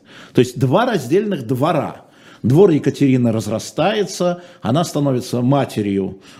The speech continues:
соответственно, Анны Петровны и Елизаветы Петровны, ну и царевичей, да, которые умирают во младенчестве.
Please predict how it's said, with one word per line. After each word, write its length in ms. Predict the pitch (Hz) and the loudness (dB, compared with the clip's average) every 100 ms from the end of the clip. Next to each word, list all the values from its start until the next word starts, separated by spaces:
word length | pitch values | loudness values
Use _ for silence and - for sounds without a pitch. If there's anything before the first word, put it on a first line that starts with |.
| - | -4
соответственно, 880 | - 120 131 131 - - 117 113 117 | 0 2 2 0 0 -8 -4 -4 0
Анны 300 | 131 131 127 | 2 2 0
Петровны 540 | 123 - 127 110 110 | -2 0 -2 0 0
и 20 | 107 | 0
Елизаветы 580 | 113 110 120 113 107 | 0 0 0 0 -4
Петровны, 680 | 95 98 127 147 190 233 269 - - | -8 -2 0 0 0 -2 -4 -8 -4
ну 140 | 160 170 | 4 4
и 220 | 120 85 - | 4 -2 -12
царевичей, 800 | - 131 139 156 117 - - - | -2 2 4 4 0 -6 -12 -8
да, 320 | - 127 214 226 | -2 0 -2 -6
которые 360 | 117 113 107 | -8 -4 -2
умирают 500 | 120 143 131 110 107 | 2 2 2 0 -2
во 60 | 113 | -4
младенчестве. 720 | 110 131 202 262 - - 226 | -2 -2 -2 -6 -8 -10 -10